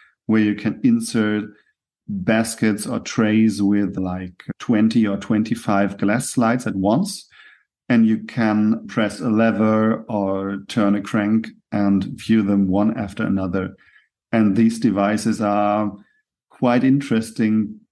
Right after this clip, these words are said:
because there have been so many different approaches to realize that system.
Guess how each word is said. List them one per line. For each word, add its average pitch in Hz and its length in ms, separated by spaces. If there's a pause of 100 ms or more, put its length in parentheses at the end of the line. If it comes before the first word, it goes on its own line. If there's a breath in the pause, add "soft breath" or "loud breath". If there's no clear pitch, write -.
(100)
because 113 500
there 113 140
have 113 360
been 110 280
so 147 280
many 127 260
different 120 420
approaches - 840
to 107 260
realize 98 720
that - 240
system. - 560